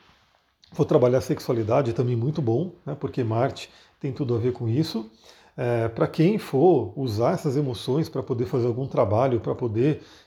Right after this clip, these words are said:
né, fazer algum estudo também, pode ser muito interessante. E é um lembrete pra gente saber trabalhar toda a nossa agressividade, né? Aliás, é, olha a sincronicidade, né? Eu olhei pra frente assim,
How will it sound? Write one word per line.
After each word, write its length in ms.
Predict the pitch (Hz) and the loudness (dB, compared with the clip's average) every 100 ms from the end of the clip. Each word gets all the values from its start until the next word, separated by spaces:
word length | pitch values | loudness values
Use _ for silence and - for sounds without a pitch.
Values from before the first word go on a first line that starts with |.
| _ | _
né, 200 | 123 147 | -2 -2
fazer 200 | - 123 | 2 4
algum 200 | 131 156 | 6 4
estudo 540 | 151 - 151 202 135 131 | 2 -2 0 2 0 0
também, 260 | 127 143 | 0 -2
pode 420 | 151 - 127 156 | -4 -2 -2 -2
ser 100 | - | -4
muito 260 | 127 123 151 | -6 -6 -6
interessante. 600 | 143 156 175 180 240 - _ _ - - - - | -4 -2 0 -2 -2 -10 _ _ -20 -20 -20 -4
E 300 | 196 311 - | 2 4 2
é 80 | 226 | -2
um 80 | 285 | 2
lembrete 720 | 247 202 151 - - 190 - _ _ _ | 4 6 6 6 2 -10 -10 _ _ _
pra 140 | 147 | -4
gente 220 | 139 165 | -4 -6
saber 580 | - 170 110 127 147 151 - _ - | -4 -4 0 0 -2 -4 -14 _ -4
trabalhar 460 | 139 117 113 135 | 0 2 2 0
toda 220 | - 139 | -2 0
a 40 | 143 | 0
nossa 180 | 139 139 | 0 -2
agressividade, 1000 | 127 135 147 139 117 104 104 90 92 - _ _ | -2 -2 -2 -2 0 0 0 -2 -6 -8 _ _
né? 140 | - 143 | -6 0
Aliás, 600 | 131 117 120 160 - - _ _ _ | 2 4 4 2 -2 -14 _ _ _
é, 340 | 139 127 117 143 | 0 2 2 2
olha 400 | 131 175 143 135 | 4 4 4 0
a 60 | |
sincronicidade, 800 | - 156 160 147 - 135 117 107 | -2 -2 0 -2 -2 0 0 0
né? 160 | 117 143 | -2 0
Eu 80 | 135 | 2
olhei 280 | 120 147 | 4 4
pra 180 | 202 175 | 2 -2
frente 320 | - 160 156 | 0 0 0
assim, 380 | 143 - 147 170 | -4 -2 -4 -4